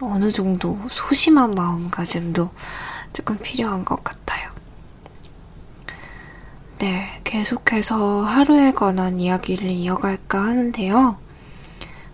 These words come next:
오늘 고른 영화 역시 하루에 관한 이야기입니다. 팔월 말쯤에 개봉한 한예리 씨 주연의 최악의 하루란 영화예요.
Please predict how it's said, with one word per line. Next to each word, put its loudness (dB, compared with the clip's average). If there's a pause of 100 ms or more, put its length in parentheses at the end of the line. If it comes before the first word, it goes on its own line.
오늘 4
고른 2
영화 2
역시 -2
하루에 2
관한 0
이야기입니다. -2 (1040)
팔월 8
말쯤에 0
개봉한 0 (500)
한예리 10
씨 4
주연의 4
최악의 6
하루란 2
영화예요. 0